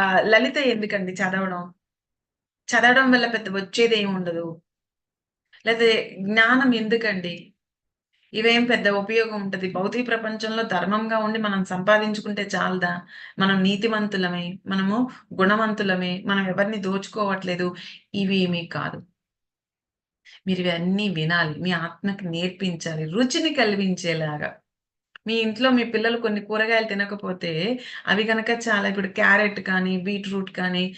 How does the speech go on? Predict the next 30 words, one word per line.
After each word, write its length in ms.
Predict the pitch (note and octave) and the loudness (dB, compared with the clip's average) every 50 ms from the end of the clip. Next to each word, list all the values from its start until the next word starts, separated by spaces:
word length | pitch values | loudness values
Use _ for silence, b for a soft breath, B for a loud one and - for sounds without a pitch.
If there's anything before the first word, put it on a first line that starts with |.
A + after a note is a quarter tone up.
| B B B | B B B
లేతే 200 | - - F#3 G3 | -6 -4 -2 -2
బీన్స్ 440 | F#3 F#3+ G#3 G#3 G#3+ A3 G#3+ G#3 - | 0 0 2 2 2 2 0 -2 -4
కానీ, 240 | - F#3+ F#3+ F#3+ G3 | -2 -2 0 0 0
మనకి 280 | G3+ G3+ G3 G3 G3 G3 G3 F#3+ | 0 0 0 0 0 0 0 0
లేదా 260 | F#3+ G3 G3 F#3+ G3 F#3+ | 0 -2 -2 -2 -4 -6
కీరా 380 | - - A#3+ A#3 A#3 A3+ A3 G#3 | -6 -4 -2 0 2 4 2 2
కానీ 260 | - G3 F#3+ F#3+ G3 G3 | 2 2 0 2 0 0
ఇలాంటివన్నీ 600 | G3 G3+ G#3 G#3+ G#3 G#3 G#3 G#3 G#3+ A3+ A#3+ C4 | 0 0 0 0 0 -2 -2 -2 0 2 4 4
మీకు, 280 | B3 A#3+ A#3 A#3+ G#3 G#3 G3+ G3 F#3+ F#3+ | 4 4 2 -2 -8 -8 -8 -8 -6 -6
మీకు 180 | G#3 G#3 G#3 - | -6 -6 -4 -4
తెలుసు. 340 | G#3+ G#3 G#3+ G#3 G#3 F#3+ E3 B B B B B | -4 -4 -4 -4 -4 -6 -6 B B B B B
అవి 160 | - - G#3 G3+ | -4 -2 -2 2
చాలా 260 | G#3 A3+ G#3+ A3 G#3+ G3 | 4 4 4 6 6 6
ఆరోగ్యాన్ని 560 | G3 G#3+ B3 C4 C4 A#3+ A#3 A#3+ A3+ G#3 F#3 | 6 6 6 6 4 2 2 2 2 2 0
ఇస్తాయని. 480 | F3+ - - - E3+ E3+ E3 E3 E3 E3+ - | -2 -4 -6 -6 -4 -4 -4 -4 -6 -6 0
వాళ్ళు 260 | - G#3 A3 A3+ A3+ | 2 4 4 4 4
తినకపోతే 580 | A3+ B3+ B3 C4 C4+ C4+ C4 B3 A#3+ A#3 B3 | 2 2 2 2 2 -2 -4 -6 -4 -2 -2
మీరేం 340 | A#3+ A#3 A3+ G#3+ G#3+ A3 A3+ A3+ | 0 0 0 0 -2 -2 -2 -4
చేస్తారు? 480 | A3+ A3 G#3 G#3 - G3+ G3 F#3+ G3+ G#3 G3+ B B B B - | -4 -6 -6 -6 -4 -2 -2 0 0 -2 -4 B B B B 0
క్యారెట్ 360 | - G#3 G3 G3 G3+ G3 G3 | 2 4 4 4 4 2 0
హల్వా 360 | G3 F#3+ F3+ F3 F3 F#3 F#3+ F#3+ | 0 0 0 0 0 0 0 0
చేసి, 380 | F#3 F#3 E3+ E3 D#3+ - E3+ E3 E3 E3+ - _ _ _ _ _ _ _ _ - | -2 -4 -6 -8 -8 -8 -8 -8 -8 -8 -10 _ _ _ _ _ _ _ _ -2
లేదా 200 | F#3+ G3 G3+ G3+ | 0 0 2 2
ఇడ్లీలో 460 | G3 F#3 E3 E3 F#3 F#3+ F#3+ F#3+ F#3+ F#3 F3+ | 0 0 0 0 0 2 2 2 2 2 0
ఏసో, 260 | F3 F3 - - G3 F#3+ F#3+ G#3+ | 0 -2 -4 -6 -6 -6 -2 0
ఏదో 240 | A#3 B3+ B3+ C4+ C#4 B3+ | 2 2 2 4 4 4
రకం 280 | A3 G3+ G3 G3 F#3 F3+ | 4 4 4 2 0 -2
క్యారెట్ 460 | F#3 G3+ G3 G3 G3+ G3+ G3+ G3+ F#3 | 2 2 4 4 4 2 0 -4 -4
రైస్ 280 | F#3+ F#3 F#3 F#3+ F#3+ - | -4 -4 -4 -4 -6 -6
చేసో, 340 | - F#3 F3 E3+ - F3 F3 | -4 -4 -4 -4 -4 -6 -6